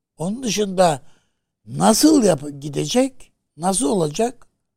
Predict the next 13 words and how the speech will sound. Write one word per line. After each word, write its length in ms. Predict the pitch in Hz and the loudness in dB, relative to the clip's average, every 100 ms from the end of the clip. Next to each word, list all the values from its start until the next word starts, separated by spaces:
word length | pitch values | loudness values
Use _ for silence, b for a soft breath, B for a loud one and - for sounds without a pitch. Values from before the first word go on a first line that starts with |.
| _ _ _ _ _ _ _ _ - | _ _ _ _ _ _ _ _ -12
ne 140 | 165 | -6
olacak, 720 | 226 208 151 131 156 220 - _ _ _ - | -4 -2 -4 -4 -4 -6 -8 _ _ _ -10
yani 280 | 143 143 | -8 -8
nelerde 680 | 151 165 180 180 175 190 185 | -6 -2 0 -2 -2 -2 -2
ve 200 | 185 175 | -6 -8
nasıl 400 | 170 170 - 147 120 _ _ _ _ - | -8 -10 -10 -14 -18 _ _ _ _ -18
uzlaşılacak, 800 | 147 151 135 147 131 131 135 - | -12 -10 -10 -12 -14 -14 -16 -14
bunun 280 | 151 156 147 _ _ _ | -14 -12 -14 _ _ _
mekanizması 880 | - - 160 175 175 156 151 131 160 | -10 -6 -4 -4 -6 -8 -8 -10 -10
nasıl, 360 | 156 - 233 - _ _ | -8 -8 -12 -14 _ _
hiç 120 | _ - | _ -8
aralarında 680 | 196 208 233 233 226 226 | 0 0 0 -4 -6 -6
bunun 260 | 214 226 | -6 -6